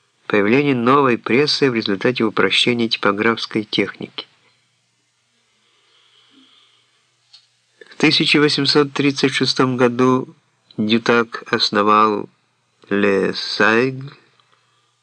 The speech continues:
который за несколько месяцев наберёт тридцать тысяч подписчиков. В то же время Жерарден начинает издавать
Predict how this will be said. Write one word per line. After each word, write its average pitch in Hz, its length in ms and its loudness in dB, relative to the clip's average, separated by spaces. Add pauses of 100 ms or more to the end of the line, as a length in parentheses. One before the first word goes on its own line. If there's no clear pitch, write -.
который 110 380 0
за 107 120 0
несколько 107 460 -2
месяцев 98 480 0
наберёт 98 420 0
тридцать 113 460 -2
тысяч 113 360 -2
подписчиков. - 720 -4 (880)
В - 60 -20
то 107 160 0
же 107 100 0
время 101 460 0
Жерарден 107 880 0
начинает 98 520 -2
издавать 98 480 0